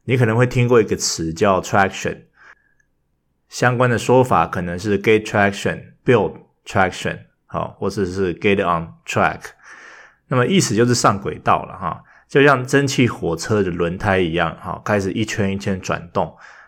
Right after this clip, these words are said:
然后慢慢加速前往目的地。所以不管做什么事业，创业的第一优先呢，就是 get traction 啊，就是上轨道的意思。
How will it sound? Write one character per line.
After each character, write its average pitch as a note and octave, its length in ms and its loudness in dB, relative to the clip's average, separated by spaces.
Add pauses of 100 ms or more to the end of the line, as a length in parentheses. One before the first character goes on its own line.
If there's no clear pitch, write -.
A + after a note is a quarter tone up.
(140)
然 F#2+ 140 -4
后 G2+ 100 0
慢 G#2+ 220 2
慢 G2 260 0
加 F#2 240 2
速 F2 260 -4
前 F2+ 240 -6
往 E2+ 200 -2
目 F2+ 160 -6
的 E2+ 200 -6
地。 D#2+ 300 -12 (460)
所 - 160 4
以 C3+ 120 8
不 - 220 0
管 A2 220 2
做 B2+ 200 4
什 F2 120 -4
么 E2+ 80 -6
事 G#2+ 300 -2
业， F#2 420 2 (320)
创 D3+ 300 0
业 D3 100 6
的 G#2 140 2
第 B2 160 -2 (140)
一 - 20 2
优 A#2 200 4
先 A2 300 0
呢， F2+ 240 -4
就 G#2 200 0
是 G#2 100 -8
get G#2 280 0
traction F#2 560 -2 (100)
啊， E2+ 180 -10
就 G2 80 -2
是 F#2+ 60 -2
上 G2 260 -2
轨 E2 140 -6
道 F2 180 -2
的 E2 80 -4
意 E2 100 -8
思。 - 240 -14